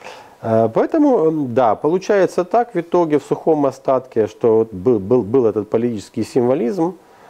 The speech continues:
э, который и российское руководство ин-, м, использовало для своего внутриполитического употребления, гражданам России вот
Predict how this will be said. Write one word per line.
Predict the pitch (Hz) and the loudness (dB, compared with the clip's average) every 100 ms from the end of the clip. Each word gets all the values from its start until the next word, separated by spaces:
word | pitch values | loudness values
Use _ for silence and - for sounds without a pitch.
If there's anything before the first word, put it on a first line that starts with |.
| - - _ | -20 -20 _
э, | 123 117 113 - | 0 2 2 0
который | 127 139 123 120 120 | -2 0 2 0 -2
и | 117 117 113 110 | 0 2 2 2
российское | 123 120 - 113 101 - - 101 | 0 -4 -2 -2 -2 -2 -2 0
руководство | 104 110 101 95 95 - 98 | 0 0 0 0 -2 0 0
ин-, | 101 101 - - - - | 0 -4 -18 -20 -20 -8
м, | 104 107 107 | 0 2 2
использовало | 107 - 110 98 104 98 98 | -2 -2 0 2 2 2 0
для | 95 101 95 92 | 0 0 0 0
своего | - 110 110 220 | -2 0 2 0
внутриполитического | 214 175 147 143 143 147 139 - - 127 | -2 -2 -2 0 -2 -2 -6 -6 0 0
употребления, | 127 123 - 123 120 123 113 104 | 0 -2 -2 0 2 2 2 2
гражданам | 110 113 104 104 98 | 0 0 -2 -2 -2
России | 104 - 104 95 | -2 -2 -2 0
вот | 92 92 | 0 -2